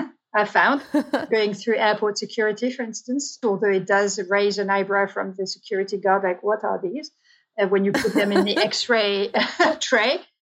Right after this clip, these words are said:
Speaker 2: And you made it yourself?
Speaker 1: Yeah, yeah, yeah.
Speaker 2: Wow.
Speaker 1: I would be in favor of bringing them back,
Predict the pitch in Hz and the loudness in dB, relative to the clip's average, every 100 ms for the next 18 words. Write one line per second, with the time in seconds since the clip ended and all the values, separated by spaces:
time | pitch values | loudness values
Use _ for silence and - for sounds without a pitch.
0 | - 262 277 285 311 247 - 247 466 - | -2 0 2 0 0 -2 0 -2 -2 -6
1 | - _ - 262 - - - 202 180 190 | -18 _ 0 0 0 -6 -4 0 2 2
2 | 190 190 349 - _ - 202 196 185 185 | 0 0 -2 -6 _ 2 4 4 2 0
3 | 180 180 175 214 254 180 240 202 196 202 | 0 -2 0 2 2 0 0 0 2 0
4 | 190 196 190 190 214 202 196 190 185 165 | 2 0 0 -2 -2 0 -2 -2 -2 -2
5 | - | -2